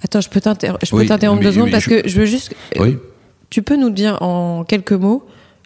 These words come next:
Speaker 1: la différence entre, euh, le système de retraite par répartition et le système de retraite par, euh,
Speaker 2: Ah, c'est
Speaker 1: capitalisation ?
Speaker 2: très simple. Le système de retraite de répartition, c'est par exemple toi, quand tu travailles, il y a une partie de l'argent que tu payes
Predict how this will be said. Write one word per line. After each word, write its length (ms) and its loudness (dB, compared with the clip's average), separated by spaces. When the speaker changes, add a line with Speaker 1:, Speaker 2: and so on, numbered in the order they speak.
Speaker 1:
la 80 2
différence 480 0
entre, 220 -4
euh, 480 0
le 120 -2
système 340 -2
de 60 2
retraite 260 -2
par 120 -2
répartition 720 -4
et 180 -4
le 100 -2
système 380 -6
de 40 -2
retraite 260 -6
par, 180 -4
euh, 40 -2
Speaker 2:
Ah, 240 -4
c'est 60 -8
Speaker 1:
capitalisation ? 420 -2
Speaker 2:
très 80 2
simple. 280 -2
Le 80 0
système 320 0
de 80 0
retraite 320 0
de 80 -2
répartition, 720 -2
c'est 120 -4
par 140 -4
exemple 260 -4
toi, 180 0
quand 160 -6
tu 180 -10
travailles, 400 -2
il 60 -4
y 40 -2
a 40 0
une 100 -2
partie 380 -6
de 100 -8
l'argent 340 -4
que 140 -14
tu 140 -6
payes 420 -2